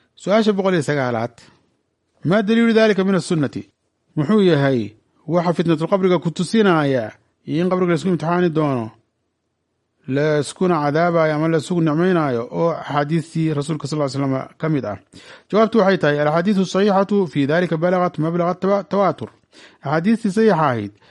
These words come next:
ee ku soo aroortay arrinkaa waxay gaartay,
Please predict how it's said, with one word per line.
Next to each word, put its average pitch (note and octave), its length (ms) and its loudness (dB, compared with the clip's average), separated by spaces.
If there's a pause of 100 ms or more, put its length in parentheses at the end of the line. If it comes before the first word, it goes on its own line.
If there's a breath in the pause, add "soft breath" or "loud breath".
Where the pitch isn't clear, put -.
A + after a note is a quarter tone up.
(460 soft breath)
ee D3 80 -4
ku G3+ 120 -4
soo G3 120 0
aroortay F3+ 360 0
arrinkaa F3+ 280 2
waxay D3+ 240 0
gaartay, C3+ 580 0